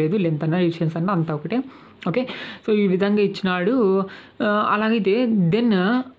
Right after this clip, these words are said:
అలాగైతే ఇక్కడ మనకు two lines యొక్క ఈ విధంగా perpendicular డిస్టెన్సెస్ పీక్యూ అన్నాడు. అలాగైతే prove that ఫోర్ పీ స్క్వేర్ ప్లస్ క్యూ స్క్వేర్. అంటే ఇక్కడ ఏమంటున్నాడంటే పీ స్క్వేర్, ఫోర్ కాన్స్టాంట్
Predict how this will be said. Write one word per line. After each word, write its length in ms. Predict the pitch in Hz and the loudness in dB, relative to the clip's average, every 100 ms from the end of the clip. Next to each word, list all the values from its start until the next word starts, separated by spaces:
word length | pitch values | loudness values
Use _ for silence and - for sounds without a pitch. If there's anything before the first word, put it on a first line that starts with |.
| 202 | -2
అలాగైతే 240 | 196 202 214 | 0 0 0
ఇక్కడ 120 | 202 | 0
మనకు 160 | 185 175 | 0 0
two 60 | 196 185 | 0 2
lines 200 | 185 190 | 2 0
యొక్క 160 | 190 208 202 | 0 0 0
ఈ 20 | |
విధంగా 200 | 180 185 196 | 2 0 -2
perpendicular 580 | 175 185 185 180 180 180 170 165 - - - 170 | -2 0 0 2 2 4 2 0 -4 -12 -2 0
డిస్టెన్సెస్ 460 | 175 214 190 190 - - | 0 0 0 -2 -4 -2
పీక్యూ 320 | 170 - 190 175 | -2 0 0 0
అన్నాడు. 280 | 175 180 247 190 | 0 0 0 0
అలాగైతే 380 | 185 190 202 180 170 190 - - - - - | 2 0 2 0 2 0 -2 -16 -20 -20 -4
prove 200 | 262 285 240 | 0 2 2
that 180 | 240 214 190 202 - - - - | 2 2 2 0 -4 -20 -6 2
ఫోర్ 220 | 233 240 247 | 2 2 0
పీ 80 | 240 - | -2 0
స్క్వేర్ 300 | 220 240 247 | 0 0 0
ప్లస్ 240 | 226 220 202 202 202 - - - - | -2 2 4 4 0 -10 -20 -6 0
క్యూ 120 | 285 269 | 0 2
స్క్వేర్. 320 | 233 180 143 - _ 202 | 0 0 -2 -8 _ -2
అంటే 120 | 214 | 0
ఇక్కడ 140 | 220 190 185 | 2 2 4
ఏమంటున్నాడంటే 600 | 185 175 160 160 160 151 160 170 - - - - - | 2 2 0 0 2 2 2 -2 -4 -20 -20 -14 0
పీ 80 | 240 247 | 2 2
స్క్వేర్, 280 | - 208 170 170 | 2 2 2 2
ఫోర్ 280 | 196 196 180 214 269 254 | 2 4 4 2 0 -2
కాన్స్టాంట్ 480 | 180 170 185 165 | -2 -2 -2 -2